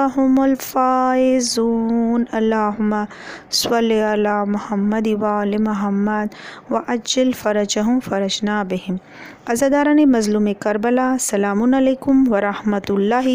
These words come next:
وبرکاتہ. اولاً، તમામ તારીફ રબ્બુલ ઇઝ્ઝત ખાલિક કાયનાત માટે, જેના કબજાએ કુદરતમાં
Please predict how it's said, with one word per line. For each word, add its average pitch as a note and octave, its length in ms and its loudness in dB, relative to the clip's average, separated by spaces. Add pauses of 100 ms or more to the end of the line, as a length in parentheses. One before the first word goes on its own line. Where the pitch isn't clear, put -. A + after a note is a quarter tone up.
(100)
وبرکاتہ. F#3 840 -2 (1300)
اولاً، E4 420 2 (540)
તમામ A#3+ 460 2
તારીફ A3+ 560 0 (280)
રબ્બુલ B3 340 2 (140)
ઇઝ્ઝત G#3+ 440 -2 (120)
ખાલિક G#3 420 0 (140)
કાયનાત F#3+ 640 -2
માટે, C4 360 0 (500)
જેના F4 300 0
કબજાએ D4+ 500 0
કુદરતમાં A#3 800 0